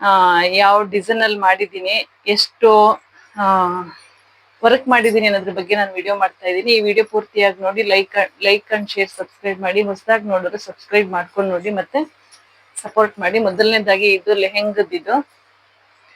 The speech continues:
ಆ, ಗೌನ್ ಸ್ಟಿಚ್ ಮಾಡಿ ಕೊಟ್ಟಿದ್ದೆ. ಇದೊಂದು ಬ್ಲೌಸ್ ಕಟ್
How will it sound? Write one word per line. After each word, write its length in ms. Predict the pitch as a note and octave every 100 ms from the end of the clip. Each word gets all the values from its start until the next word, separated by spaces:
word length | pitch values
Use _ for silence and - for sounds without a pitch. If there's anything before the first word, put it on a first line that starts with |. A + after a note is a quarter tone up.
| _ _ _ _ _ _ _ _ _ _ _ _ _ _ _ _ G#3+
ಆ, 240 | G3 F#3+
ಗೌನ್ 480 | F#3+ F#3 A#3 B3+ C4
ಸ್ಟಿಚ್ 280 | - A3 A3+
ಮಾಡಿ 180 | A3+
ಕೊಟ್ಟಿದ್ದೆ. 580 | G#3+ G3 - G3 E3 B3+
ಇದೊಂದು 340 | A#3 G#3+ G#3+ G3+
ಬ್ಲೌಸ್ 320 | G3 G#3 G#3+
ಕಟ್ 160 | G3